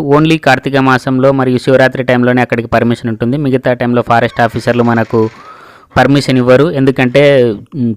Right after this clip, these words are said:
చిరుత పులులు, వన్యమృగాలు తిరిగి, ఆ, ఎక్కువగా తిరిగే ప్రదేశం అది. వైఎస్ఆర్ స్మృతివనం.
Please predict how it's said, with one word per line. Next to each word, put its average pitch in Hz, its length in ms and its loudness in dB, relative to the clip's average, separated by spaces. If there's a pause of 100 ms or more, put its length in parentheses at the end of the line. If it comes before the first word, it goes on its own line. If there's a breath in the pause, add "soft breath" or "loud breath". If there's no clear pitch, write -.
(100)
చిరుత 131 200 0
పులులు, 131 320 2
వన్యమృగాలు 123 540 2
తిరిగి, 117 400 0
ఆ, 113 80 0 (420)
ఎక్కువగా 131 380 2
తిరిగే 120 280 0
ప్రదేశం 104 480 -2
అది. 104 200 -10 (440 soft breath)
వైఎస్ఆర్ 127 560 0 (340)
స్మృతివనం. 110 640 -4